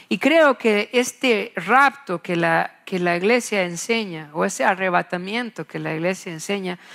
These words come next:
en, en muchas maneras es un misterio. No es algo de lo cual tenemos mucha información, pero Pablo está tratando de explicarnos cómo va a ser ese momento en que nos vamos a encontrar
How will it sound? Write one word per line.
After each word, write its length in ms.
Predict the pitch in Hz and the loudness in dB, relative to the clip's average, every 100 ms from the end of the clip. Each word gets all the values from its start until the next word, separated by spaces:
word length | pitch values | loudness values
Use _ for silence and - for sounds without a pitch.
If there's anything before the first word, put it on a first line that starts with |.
| - - | -18 -6
en, 240 | 196 214 - | -4 -2 -2
en 320 | 196 196 196 | -2 -2 2
muchas 380 | 240 294 269 233 | 2 2 0 0
maneras 680 | 220 220 262 214 190 - - _ | 0 2 2 2 0 -4 -18 _
es 160 | 208 - | 0 2
un 140 | 262 | 2
misterio. 680 | 247 214 - 233 214 170 151 _ _ _ - | 2 0 0 0 0 -4 -12 _ _ _ -2
No 160 | 208 | 2
es 160 | 262 - | 2 2
algo 300 | 269 247 240 | 2 4 2
de 100 | 214 | 2
lo 100 | 185 | 0
cual 240 | - 247 | 2 0
tenemos 380 | - 214 233 220 | 0 -6 -4 -4
mucha 560 | 196 208 269 254 - 190 | -2 2 2 0 -2 -4
información, 760 | 175 190 170 165 - 214 214 214 - - | -4 -4 -4 -4 -2 0 -2 -4 -16 -6
pero 280 | - 220 226 | 4 4 4
Pablo 420 | 214 247 277 277 | 4 6 6 6
está 240 | 240 - 233 | 2 0 -2
tratando 800 | 233 220 226 226 220 165 156 156 _ _ | 0 0 0 -2 -4 -6 -8 -12 _ _
de 160 | - 202 | 0 2
explicarnos 840 | 202 - - 208 247 262 262 254 - | 2 -2 -4 0 2 2 0 -4 -4
cómo 480 | 233 277 302 240 208 | 2 4 4 2 2
va 100 | 196 | 2
a 60 | 185 | 0
ser 240 | - 208 | -2 0
ese 240 | 220 - | 0 0
momento 580 | 214 202 208 226 202 180 | -2 -2 0 0 -2 -4
en 140 | 165 160 | -4 -4
que 160 | 185 | -4
nos 160 | 175 170 | -2 2
vamos 420 | 214 233 175 170 | 2 2 -6 -8
a 60 | 180 | -10
encontrar 640 | 160 175 156 180 175 170 | -8 -10 -4 0 0 -2